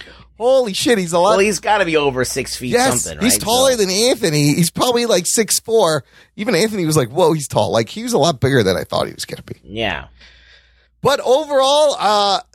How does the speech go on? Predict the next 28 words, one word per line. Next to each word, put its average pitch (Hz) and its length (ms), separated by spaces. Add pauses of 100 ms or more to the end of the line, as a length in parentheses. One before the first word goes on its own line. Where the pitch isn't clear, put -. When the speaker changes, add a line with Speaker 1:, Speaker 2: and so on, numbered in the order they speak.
(240)
Speaker 1:
nice, 208 460
small, 233 400
modest 226 400
show. 247 260
You 190 120
know, 185 120
he 165 80
didn't 196 220
have, 190 260
like, 151 240
a 131 80
whole 135 140
video 131 260
game 131 180
section, 139 460
which 113 220
it's 143 260
not 160 260
really, 123 240 (480)
you - 60
don't 156 80
want 147 160
that 143 180
there. 120 140
It's 151 120
called 127 220
Comic-Con 127 440
Chicago. 131 520